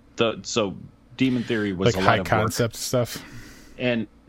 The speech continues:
Speaker 1: uh, that's why I backed out All the Beautiful Sinners at one point. I think I was, like, seventy-five pages in, and I was like, "I fucking completely have no idea what's going on." And at that point, I, I, I put it down <laughs> and I walked away from it. <laughs> And I still wanna go back and read it.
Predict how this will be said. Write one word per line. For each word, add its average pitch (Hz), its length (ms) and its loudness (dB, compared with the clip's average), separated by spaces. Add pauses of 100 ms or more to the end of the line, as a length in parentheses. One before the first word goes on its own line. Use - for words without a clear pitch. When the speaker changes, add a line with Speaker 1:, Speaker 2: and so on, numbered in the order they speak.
(200)
Speaker 1:
uh, 117 100 0
that's 117 240 0
why 127 100 2
I - 40 0
backed 107 280 -4
out 110 140 0
All 107 160 0
the 107 60 -6
Beautiful 107 380 -2
Sinners 113 360 -2
at 76 100 -2
one 120 160 0
point. 92 220 -2
I 92 40 -2
think 107 140 -2
I - 40 4
was, 98 100 -2
like, 95 300 0 (100)
seventy-five 110 600 2
pages 95 340 -2
in, 123 140 2 (160)
and 113 80 0
I 101 40 4
was 92 160 -2
like, - 180 -16
"I 113 400 0 (120)
fucking 110 340 -4
completely 98 400 -2
have 92 120 -2
no 95 140 2
idea 85 220 -2
what's 76 160 -6
going 71 240 -4
on." 58 200 -8 (120)
And 92 100 2
at 98 120 2
that 98 180 2
point, 101 440 0 (280)
I, 95 220 0
I, 80 160 -2 (100)
I - 80 -2
put 92 220 -2
it 95 80 -2
down 113 360 0 (300)
<laughs> - 300 -4
and 127 160 4
I 123 60 0
walked 101 300 0
away 104 200 0
from 98 240 -4
it. 101 100 -4 (160)
<laughs> - 160 0
And 156 160 -2
I 147 60 2
still 247 260 -2
wanna 135 240 -2
go 110 140 -4
back 107 300 -2
and 139 120 -2
read 277 160 -2
it. - 160 -8